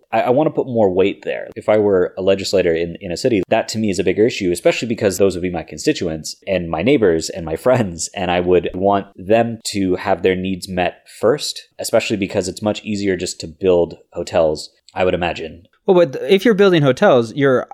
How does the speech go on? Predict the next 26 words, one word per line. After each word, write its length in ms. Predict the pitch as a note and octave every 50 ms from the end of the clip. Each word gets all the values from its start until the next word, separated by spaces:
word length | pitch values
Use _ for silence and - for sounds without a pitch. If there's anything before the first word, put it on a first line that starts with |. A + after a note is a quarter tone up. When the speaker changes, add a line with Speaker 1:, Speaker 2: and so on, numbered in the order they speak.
| - _ - - D3+ A#2+
Speaker 2:
building 380 | - D#3 E3+ E3+ D3 C3+ A#2+ -
in 280 | - B2+ C3 B2 A2+ A2+
inflexibility, 840 | G2+ G#2+ G2+ - - G#2+ F#2+ - - F#2+ G#2 G#2+ G2+ F2+ E2 C#2 C#2+ E2+
right? 180 | F#2+ G2 F2 - _ _ - _ _
Because 160 | _ D#3+ C#3+
what 160 | D#3 F#3 F3+ -
you're 80 | D3
describing 520 | A2+ A2 - - D3 E3+ F3 C3+ A#2+ G#2+ F#2
is 300 | G2+ G#2 G2 F#2+ F#2 - _ _ _ -
now 400 | A#2 C3 D3+ D#3+ D3 C3 A#2+ A2+
with 180 | G2 B2 B2+ -
Airbnb, 800 | G#2 B2 C3 B2+ B2+ A#2 G#2+ G#2 G2 G#2 G2 F#2+ F#2 F#2 F2+ -
we 160 | A2 A#2+ A#2+
have 160 | B2+ A#2+ A2
a 40 | A2+
system 580 | - - F3+ F#3+ - - - E2 E2 G2 A#2 - _ _ _ _ _
where 480 | B2+ A#2+ A2+ A2 G#2+ G2+ G2 G2 F#2+ -
we 500 | G#2 B2 C#3+ C#3+ C#3 C#3 C3 C3 C3 - - _
can 400 | - A#2 A2 G#2 G2+ G2+ G2 - -
adjust 640 | G#2+ G#2+ G2+ - - A#2+ A#2+ B2+ - - - - -
supply 640 | - - G2 - - G#2 F#2+ F#2 E2+ E2 D#2 E2 F#2+ - _ _ _ _ _
of 140 | - G#2 F#2
hotels 520 | A#2 A2+ G#2+ - A#2 G#2+ G2+ G2+ F#2+ F#2
and 160 | E2 G2 G2 G2
long-term 300 | F#2+ G2 F#2+ - G2 F2+
accommodation 680 | - - F#2 F2+ F#2+ A2 A2+ - - - E2 F#2